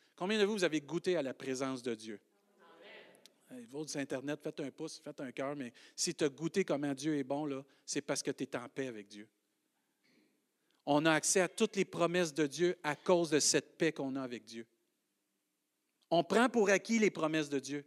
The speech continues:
Mais savez-vous qu'on les, on a accès à ces promesses-là grâce à cette paix que nous avons avec Dieu ? C'est grâce à cette paix-là. Et on voit dans Éphésiens deux, verset dix-huit, « Car par lui,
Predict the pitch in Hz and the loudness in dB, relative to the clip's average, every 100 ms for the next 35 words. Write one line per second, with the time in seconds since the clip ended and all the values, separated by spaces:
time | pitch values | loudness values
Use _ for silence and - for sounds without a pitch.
0 | - 135 151 160 180 151 151 151 131 - | -6 -2 -2 -2 -4 -4 -2 -2 -4 -6
1 | - 139 143 135 - 185 156 165 147 135 | -2 0 0 0 0 0 -2 -4 -6 -6
2 | 127 151 160 - _ _ 135 135 143 151 | -6 -4 -6 -8 _ _ -10 0 0 0
3 | 147 139 - 131 - - 139 143 131 127 | -4 -2 -2 -2 -4 -4 -2 -2 -8 -8
4 | 123 131 123 123 - _ _ _ _ _ | -8 -8 -12 -12 -18 _ _ _ _ _
5 | _ _ _ _ _ _ _ _ _ - | _ _ _ _ _ _ _ _ _ -8
6 | 147 139 156 160 147 147 - 135 127 147 | -4 -2 -2 -2 -2 -2 -4 -6 -6 -6
7 | - 160 156 143 190 185 160 156 156 156 | 2 4 4 4 2 2 0 0 -2 -2
8 | 170 156 180 165 135 156 143 127 143 165 | -2 -2 -2 -2 -4 -4 -6 -8 -4 -4
9 | - _ _ - _ - 160 - 190 196 | -6 _ _ -20 _ 2 2 4 4 4
10 | 196 202 160 | 2 0 -2